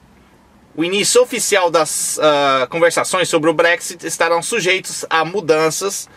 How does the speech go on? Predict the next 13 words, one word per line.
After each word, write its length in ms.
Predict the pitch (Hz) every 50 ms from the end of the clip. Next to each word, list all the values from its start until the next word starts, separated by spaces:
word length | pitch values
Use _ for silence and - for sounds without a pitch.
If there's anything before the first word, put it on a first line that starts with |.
| - - - - - -
que 100 | - -
incluem 840 | 180 190 202 196 - - _ - 202 214 220 208 180 151 135 113 107 123 - _ _ _ _ _ _ _ _ -
novo 200 | 165 196 196 180
regime 440 | 190 190 175 151 156 175 165 156
de 100 | 147 180
vistos, 480 | 196 165 185 180 185 190 - 202 190 -
restrições 920 | 156 160 190 196 196 - 185 175 - - - 170 165 175 190 190 185 -
do 140 | - 165 156
acesso 420 | 151 151 - 165 151 143 - - 160
aos 200 | 156 156 151 -
subsídios 540 | - - 175 160 - - 202 196 185 151
estatais, 600 | - - 165 151 - 175 170 180 180 - - - - _ - - - - - - - - - - - - - - - - - -
acrescente 680 | - 156 151 170 175 160 - 190 190 175 - 185 170